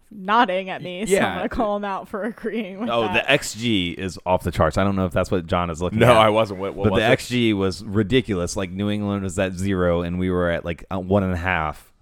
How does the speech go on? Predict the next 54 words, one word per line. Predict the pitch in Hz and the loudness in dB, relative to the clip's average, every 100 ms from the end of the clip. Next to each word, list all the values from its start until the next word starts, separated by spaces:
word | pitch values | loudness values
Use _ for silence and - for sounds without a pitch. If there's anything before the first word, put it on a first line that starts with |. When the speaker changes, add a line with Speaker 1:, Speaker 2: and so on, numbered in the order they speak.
| _ _ | _ _
Speaker 3:
at | 92 | -6
the | 87 | -4
time | - 92 85 82 | -2 -2 -2 -4
of | - 80 | -8 -4
one | 87 85 | -4 -2
one. | 85 85 78 76 - | -2 -2 -2 -6 -2
Speaker 1:
I'm | 254 | -2
Speaker 2:
Wow. | 349 | 0
Speaker 1:
not | 339 | -2
even | 311 294 | -2 -4
Speaker 3:
Yeah. | 269 | -4
Speaker 1:
necessarily | 269 277 269 254 254 233 220 | -6 -6 -6 -4 -4 -8 -10
saying | - 240 240 | -6 -4 -4
we | 233 | -4
should | 240 247 | -4 -4
have | 226 | -2
won | 208 247 | -2 -4
this | 233 214 | -4 -6
game. | 208 196 190 | -8 -10 -10
I'm | 196 | -12
just | 196 - | -14 -10
saying | 202 202 196 | -10 -10 -8
that | 190 - - | -8 -8 -12
a | - 196 | -8 -8
loss | 180 190 185 196 - | -4 -2 -2 -2 -6
is | 196 | -10
probably | - - 190 190 196 196 | -8 -6 -6 -6 -8 -6
unfair | 185 190 - 185 185 | -6 -8 -6 -6 -6
for | 185 190 | -6 -10
this | 175 175 - | -8 -8 -8
team. | 214 196 185 185 185 - _ _ _ - _ | -10 -8 -10 -12 -14 -18 _ _ _ -20 _
And | 220 214 | -6 -4
again, | 196 214 208 | -2 -2 -4
coming | 208 208 196 | -6 -6 -6
into | 214 226 | -4 -4
this | 196 196 | -4 -8
game, | - 190 180 180 | -10 -10 -10 -10
I | 185 | -10
think | - 190 - | -10 -12 -8
we | 196 | -6
would | 190 185 | -4 -6
have | 180 180 - _ | -10 -16 -20 _
loved | 175 202 202 202 | -8 -4 -4 -6
a | 175 | -16
tie. | - 202 196 180 | -6 -2 0 0
I | 175 175 | 0 0
was | 175 185 | -2 -4
predicting | - 214 208 190 208 | -6 -4 -4 -4 -4
a | 190 | -2
one | 185 185 180 | -2 -2 -6
one | 185 190 | -10 -12
tie. | - 185 185 175 | -8 -4 -2 -2
I, | |
th-, | 165 | -4